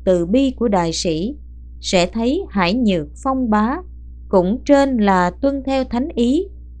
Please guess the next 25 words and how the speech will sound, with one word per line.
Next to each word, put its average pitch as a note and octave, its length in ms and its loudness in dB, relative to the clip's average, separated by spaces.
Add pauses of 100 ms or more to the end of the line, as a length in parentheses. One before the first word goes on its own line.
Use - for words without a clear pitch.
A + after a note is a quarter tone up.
(160)
dưới A3+ 260 4
là B3 240 0
thuận F3 320 -2
phàm F3+ 320 -2
tình, F3 280 0 (400)
nên B3+ 260 4
thường F#3+ 300 2
ủng G3 240 0
hộ, E3 420 -2 (380)
khiến D#4 320 0
cho D4 100 6
vĩnh G3+ 320 0
viễn F#3+ 400 0
không C#4 240 0
còn F#3 320 0
phải F3+ 160 -2
lo C4 240 2
lắng B3 340 0
nữa. F3+ 360 -2 (1800)
Hải F#3 220 0
Nhược, G3 320 0 (440)
theo A#3 200 2
truyền G3 340 0
thuyết C#4 200 0
xưa, C4 340 2